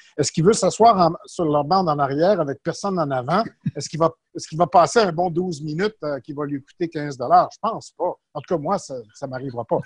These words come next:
<laughs> Par rapport à la dimension technologique de l'affaire, oui, c'est fascinant. J'ai grandi sur une auto qui allait voler un jour. Bon, euh, elle va commencer par rouler tout seul avant de voler, mais c'est déjà ça. Mais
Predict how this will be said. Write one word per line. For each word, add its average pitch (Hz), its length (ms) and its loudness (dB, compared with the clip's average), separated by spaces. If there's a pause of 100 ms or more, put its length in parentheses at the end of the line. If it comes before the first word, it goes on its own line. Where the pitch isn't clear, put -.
<laughs> - 200 -6
Par 151 100 2
rapport 247 240 6
à 254 80 8
la 175 120 2
dimension 165 500 -4
technologique 180 760 -6
de 151 80 -8
l'affaire, 170 480 0
oui, 330 320 0
c'est 220 220 -2
fascinant. 277 640 -4 (280)
J'ai 170 160 4
grandi 214 480 -2
sur 220 220 -6
une 202 160 -2
auto 277 240 0
qui 226 120 0
allait 208 180 4
voler 202 340 0
un 202 120 0
jour. 208 420 0
Bon, 202 280 0 (100)
euh, 135 180 -2
elle 127 60 -6
va 160 80 0
commencer 175 380 -2
par 170 220 -2
rouler 170 220 -2
tout - 160 -20
seul 202 280 -2
avant 170 200 -2
de 156 80 -12
voler, 269 280 -4
mais 196 140 -4
c'est 165 160 -8
déjà 175 220 -4
ça. 302 220 2 (480)
Mais 208 200 4